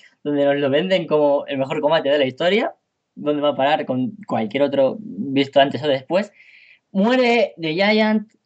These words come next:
resucita, es inmortal ante Hulk Hogan, pero luego es al revés.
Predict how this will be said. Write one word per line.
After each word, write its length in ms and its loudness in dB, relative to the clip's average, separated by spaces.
resucita, 960 0
es 240 -6
inmortal 460 2
ante 360 0
Hulk 200 -4
Hogan, 240 2
pero 120 -2
luego 200 2
es 120 -6
al 120 -2
revés. 440 0